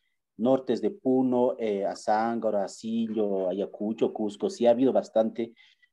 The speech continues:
digamos, este tipo, digamos, de sendero, terrorismo, pero en la zona aymara no, y cosa que, eh, esta es una cosa que cuando declara Montoya, eh, sucesivamente, de que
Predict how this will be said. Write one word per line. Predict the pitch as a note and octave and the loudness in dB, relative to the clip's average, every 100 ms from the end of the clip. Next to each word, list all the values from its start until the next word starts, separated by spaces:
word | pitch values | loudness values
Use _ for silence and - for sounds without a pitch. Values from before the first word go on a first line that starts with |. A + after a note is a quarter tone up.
| - | -6
digamos, | G2+ G#2 A2 A2+ A2 | -2 4 4 4 0
este | G#2 G2+ | -2 -2
tipo, | G#2+ A#2 G#2+ | -2 -2 -2
digamos, | G2 G#2 A2+ | 0 2 0
de | - | -2
sendero, | - F#2+ F#2 G#2 G2+ | -4 -2 4 4 4
terrorismo, | F2+ F2 E2+ F2 - F2 - | 0 -4 -4 -6 -6 -4 -2
pero | G#2+ | 0
en | G2+ | 0
la | |
zona | F#2+ G#2+ | 0 2
aymara | D3+ D3+ B2+ | 2 4 4
no, | A2 B2+ C3 F2+ - _ _ _ _ - | 4 4 2 0 -8 _ _ _ _ -12
y | G#2 | -8
cosa | - C#3 - C3 | -2 0 2 2
que, | D3 C#3+ C3+ A#2+ | 4 4 4 0
eh, | A2 G#2 G#2+ | -2 0 -2
esta | A#2 - | -4 -4
es | B2+ | -2
una | B2 A#2+ | -2 -2
cosa | - A#2 B2+ | -2 -2 -4
que | - G#2 | -4 0
cuando | G#2+ G2+ G2 F#2+ | 0 0 -2 -4
declara | F#2+ G2 A2+ A#2 A#2 | -4 0 4 6 6
Montoya, | A#2 A#2 A#2 D3+ G2 G#2+ A#2+ - - | 4 0 0 0 2 2 2 -4 -14
eh, | D#2+ E2 - _ _ _ _ _ _ | -16 -16 -18 _ _ _ _ _ _
sucesivamente, | A#2 - A#2+ C#3 B2+ A2+ A2+ G#2 B2 | -4 -2 -2 4 4 6 4 2 0
de | G2+ | 0
que | G2+ | -4